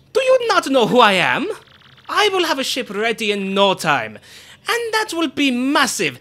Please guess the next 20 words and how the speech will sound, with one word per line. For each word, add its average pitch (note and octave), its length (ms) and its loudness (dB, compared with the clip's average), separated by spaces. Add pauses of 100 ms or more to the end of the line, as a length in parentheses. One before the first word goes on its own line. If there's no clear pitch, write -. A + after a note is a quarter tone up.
(120)
and F3+ 220 -2
glorious. F#3+ 760 0 (1500)
Splendid, F4 560 -2
splendid, G3 500 -4
splendid. E3 760 -2 (340)
Let G#3+ 140 -6
us - 100 0
begin F#3+ 380 -2
preparations D3 720 -4
immediately, C4 580 -2
shall F#3 400 0
we? B3+ 220 -4 (1600)
I G#4+ 100 0
will D#4 140 -2
volunteer G#3 440 0
myself F#3+ 420 -4
as F3 160 -6
the A3+ 140 -4
interpreted A#3+ 640 -4
leader, D#3+ 440 -2